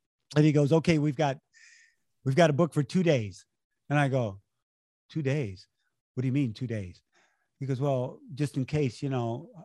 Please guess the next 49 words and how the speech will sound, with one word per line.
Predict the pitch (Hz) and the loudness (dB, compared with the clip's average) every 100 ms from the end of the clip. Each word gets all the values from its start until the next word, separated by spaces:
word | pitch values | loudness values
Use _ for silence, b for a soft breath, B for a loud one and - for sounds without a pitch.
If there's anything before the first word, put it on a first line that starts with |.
| - | -10
how, | 123 233 | -10 -8
we | 156 135 | -2 2
don't | 156 | 2
know | 147 | 2
how | 127 131 | 0 0
long | 131 135 | 0 -2
the | 120 | -2
first | 165 160 | -2 -2
day | 143 123 | -2 -4
is | 107 | -4
gonna | 117 | -6
be." | 104 107 92 _ B B B B B B - | -6 -8 -10 _ B B B B B B -6
I | |
go, | 113 | 0
"All | 127 | 0
right." | 151 104 107 - b b b | 0 -2 -6 -12 b b b
So | 165 | 2
you | 156 143 | 4 4
hire | 147 160 151 | 4 4 4
an | 147 | 2
engineer. | 151 131 139 143 143 139 | 0 0 0 0 2 0
I've | 127 | 0
got | 135 | -2
a | |
producer | 120 131 135 156 - 143 | -2 0 4 4 4 2
in | 135 | 2
my | 135 135 | 2 2
ear | 139 139 127 | 2 2 0
who's | 117 | 0
up | 139 139 | -2 -2
in | 135 | 0
L | 139 127 | 0 2
A. | 131 131 117 B B B B B - | 2 2 0 B B B B B 2
Lee, | 170 185 | 6 6
my | 165 135 | 6 4
writer, | 135 151 151 147 | 6 4 4 0
thank | 143 143 147 | -2 -2 0
goodness, | 147 143 - | 2 2 2
came | 147 139 143 139 _ _ | 2 2 2 -2 _ _
because | 127 147 | -2 4
I | 151 | 4
found | - 151 143 | 4 4 2
my, | 135 113 B B | 0 -2 B B
after | 156 147 | 0 2
the | 143 | 2
manuscript | 147 156 147 131 151 139 | 2 4 2 2 0 2
was | 131 110 - B B B B B | 0 0 -6 B B B B B
proofread, | 190 196 151 143 135 | 4 6 4 2 2
like, | 131 127 | 2 0